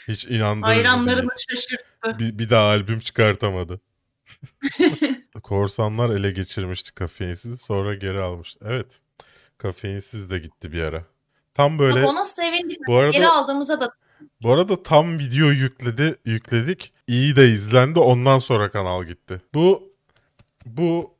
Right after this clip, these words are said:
Speaker 1: benim içimde bir yaradır arkadaşlar. O izlenmeler için ne kadar çaba harcadığımı şey yapamazsınız ya. Yani üst üste izlenen video yapman gerekiyor ki YouTube senin videolarını daha fazla insana göstersin. O arada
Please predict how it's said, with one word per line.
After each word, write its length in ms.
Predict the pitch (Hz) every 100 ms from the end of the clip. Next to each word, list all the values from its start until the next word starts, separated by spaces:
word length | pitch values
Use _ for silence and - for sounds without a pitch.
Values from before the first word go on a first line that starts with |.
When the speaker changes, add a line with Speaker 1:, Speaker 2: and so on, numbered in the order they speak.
| 123
Speaker 1:
benim 320 | 135 143 147
içimde 460 | - 143 135 131
bir 60 | 123
yaradır 380 | 127 131 113 113
arkadaşlar. 920 | 101 98 113 98 92 - 92 - - -
O 160 | 135
izlenmeler 680 | 151 127 131 143 156 156 160
için 300 | 147 - 127
ne 100 | 131
kadar 220 | 165 156
çaba 380 | - 139 127 135
harcadığımı 720 | 127 127 127 131 127 135 135 - _ 107
şey 200 | 123 120
yapamazsınız 800 | 120 139 127 - - 95 90 85
ya. 240 | 101 127 -
Yani 200 | 107 120
üst 320 | 127 - -
üste 360 | 160 - 156 151
izlenen 540 | 123 120 135 143 151
video 240 | 143 139 139
yapman 500 | 135 139 135 139 135
gerekiyor 480 | 135 135 - 190
ki 360 | 185 - 170 190 - _
YouTube 380 | 127 135 131 151
senin 340 | - 139 135 131
videolarını 600 | 123 131 131 139 151 123
daha 140 | 135
fazla 420 | - 123 101 101
insana 320 | 95 - 95
göstersin. 680 | 92 92 - 98 92 - 151 -
O 180 | 120 -
arada 520 | 127 135 147 160 143